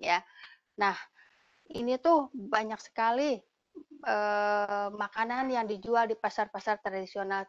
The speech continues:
itu sendiri dan biasanya makanan itu identik dengan, eh, makanan khas daerah, ya.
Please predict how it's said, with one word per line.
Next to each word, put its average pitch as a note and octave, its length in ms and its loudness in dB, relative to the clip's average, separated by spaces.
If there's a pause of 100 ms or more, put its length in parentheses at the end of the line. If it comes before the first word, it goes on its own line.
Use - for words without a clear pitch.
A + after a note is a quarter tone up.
itu - 160 -10
sendiri F#3+ 400 -6
dan G3+ 240 -4
biasanya G#3+ 960 2 (640)
makanan G#3+ 400 -4
itu C4+ 560 -4
identik G3+ 720 -4 (160)
dengan, G#3+ 880 -4 (160)
eh, G3+ 480 4 (320)
makanan A#3 480 -6
khas B3+ 240 -4
daerah, G#3+ 400 2 (880)
ya. F#3+ 240 0